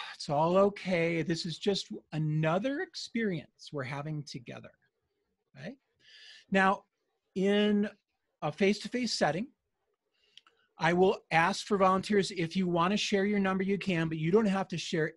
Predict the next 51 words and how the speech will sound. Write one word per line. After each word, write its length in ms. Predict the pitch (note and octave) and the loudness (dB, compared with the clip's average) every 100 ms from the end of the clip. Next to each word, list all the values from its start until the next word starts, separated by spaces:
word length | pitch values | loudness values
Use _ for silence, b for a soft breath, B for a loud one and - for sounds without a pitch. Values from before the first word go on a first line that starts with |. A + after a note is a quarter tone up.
| E3+ | -4
any 200 | F3+ G3 | -2 0
numbers 440 | F#3 E3+ E3 D#3 | 0 0 -2 -2
with 100 | D3+ | -2
anybody. 460 | C3+ B2+ A2+ - D3 _ _ _ b b b | -4 -6 -12 -18 -20 _ _ _ b b b
This 180 | D#3 D#3 | -8 -6
is 220 | D3 - - - | -6 -8 -12 -8
completely 580 | D#3 - F3+ G#3+ G3 F3+ | -8 -6 -4 -2 0 0
up 160 | D#3+ - | -2 -10
to 60 | |
you. 220 | D3 A#2 - _ _ b b - | -8 -8 -12 _ _ b b 0
But 80 | F#3+ | 2
if 100 | G#3 | 4
you 100 | F#3 | 4
wanna 200 | F#3 G#3+ | 4 2
share 180 | G#3+ | 2
your 120 | G#3 G3 | 2 2
number, 220 | E3 E3 | 0 0
you 140 | E3 | -2
can. 240 | E3 C4+ - _ _ B B B | -2 -6 -8 _ _ B B B
And 100 | C#3 | -6
then 100 | C3 | -6
people 280 | E3+ D#3 C#3 | -6 -6 -4
can 160 | D3 | -6
share 240 | C3+ D3+ C#3 | -6 -4 -4
their 100 | C3 | -4
numbers. 340 | C3 C3+ B2 | -4 -6 -6
And 60 | B2 | -2
then 80 | G#3 | -2
we 100 | C4 | -2
can 140 | C#3 | -4
start 260 | - D3 C3+ | -2 -2 0
talking 340 | D3+ D3+ D#3 | -2 -2 -2
about, 240 | C3+ C#3 | -2 -2
well, 180 | C#3+ C3+ | 0 0
now 380 | C#3 F3+ B3 F3+ | 2 0 2 2
you 160 | E3 D#3+ | 2 0
know 260 | D#3+ E3 D#3+ | 0 2 2
other 200 | B3+ G3 | 2 0
people's 340 | E3 D#3 C#3 | -6 -6 -4
numbers. 560 | D3 C#3 C3+ C3 - - b b b b | -2 -2 -2 -4 -6 -16 b b b b
What 80 | E3+ | -4
did 140 | G3 | 0
that 180 | F#3 E3 | 2 2
just 240 | F3 D3+ - | 0 -4 -2
do 120 | F3 | -2
to 60 | D3+ | 0
you? 280 | E3+ G3+ | 2 2
What 140 | C#3 D3+ | 2 0
did 120 | D3 | 0
you 140 | F3 B3+ | -2 -2
start 260 | - B2+ | -4 -6